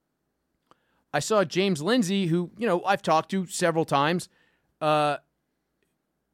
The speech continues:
he said something about, like, "Hey, like, this debate about anti-Semitism is gonna be coming up. Don't lose this." And then I just checked the replies, and it's literally all motherfuckers calling Jews lizards and child molesters.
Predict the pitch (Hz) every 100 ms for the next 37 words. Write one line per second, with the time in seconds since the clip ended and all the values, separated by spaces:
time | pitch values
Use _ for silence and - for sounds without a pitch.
0 | _ _ _ _ - 214 - 220 202 196
1 | 180 170 165 165 143 185 220 190 165 165
2 | 127 147 202 208 202 214 214 190 254 240
3 | 185 175 175 170 - 127 170 185 175 180
4 | - 180 202 214 202 170 - _ _ _
5 | _ _ _ - 175 202 196 214 240 147
6 | 160 139 - 170 196 190 180 196 - -
7 | 196 196 - 202 214 208 277 254 214 202
8 | - - _ _ _ _ _ _ _ _
9 | _ 185 196 143 143 147 202 247 254 247
10 | 247 240 202 226 220 226 208 - 226 208
11 | 202 180 - 202 196 185 143 196 196 147
12 | 180 165 175 165 160 165 131 110 95 -
13 | - -